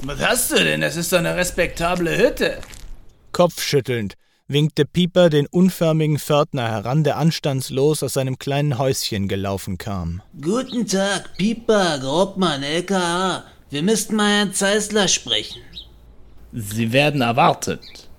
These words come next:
Speaker 1: Bitte gehen Sie zum Haupthaus durch.
Speaker 2: Abermals setzte Grobmann seinen verwunderten Blick auf. Als der Pförtner nicht weiter reagierte, gingen die beiden Kommissare über den Kieselsteinweg zum Haus.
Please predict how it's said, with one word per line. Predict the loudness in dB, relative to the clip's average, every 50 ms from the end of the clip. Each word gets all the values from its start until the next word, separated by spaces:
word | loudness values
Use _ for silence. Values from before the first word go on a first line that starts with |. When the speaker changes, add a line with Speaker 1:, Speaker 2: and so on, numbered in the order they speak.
| -8 -4
Speaker 1:
Bitte | -4 -4 -2 -2 -2 -2
gehen | 0 2 4 4 4 4
Sie | 4 2 0 0
zum | 0 -2 -2 -2 -2 0 2
Haupthaus | 2 0 0 0 -6 -4 -2 0 0 0 -2 -6 -10
durch. | -8 -4 -2 -2 -2 -4 -6 -10 -14 -18 -20 -20 -20 -20 -20 -20 -20 _ -20 _ -20 -20 -20 -20 _ _ _
Speaker 2:
Abermals | 2 2 4 4 4 2 2 0 -2 -2 -2 -4 -8 -12 _ _ _
setzte | -2 0 0 0 0 0 0 2
Grobmann | 2 4 2 2 2 2 2 2 4 4
seinen | 2 2 0 0
verwunderten | 0 0 0 2 2 2 4 4 2 2 0 0 0
Blick | 2 0 0 0 0
auf. | -2 -2 -2 -2 -4 -8 -14 _ _ _
Als | -4 -4 -2 0
der | 2 0 2
Pförtner | 4 4 2 4 4 2 0
nicht | 0 0 2
weiter | 2 2 4 2 2 4
reagierte, | 4 4 4 2 0 0 0 0 0 0 -2 -2
gingen | 0 2 2 4 2
die | 2 2
beiden | 2 2 2 2 0
Kommissare | 0 0 0 0 -2 -4 -2 -2 0 2 2 2 2 0
über | 0 0 -2
den | -2 -4 -6
Kieselsteinweg | -6 -4 -2 -2 0 0 -2 -2 -2 -2 0 0 0 0 -2 -4 -4 -6
zum | -6 -4 -4 -2 -2
Haus. | -2 -2 -2 -2 -4 -6 -10 -12 -16 -18 -20 -20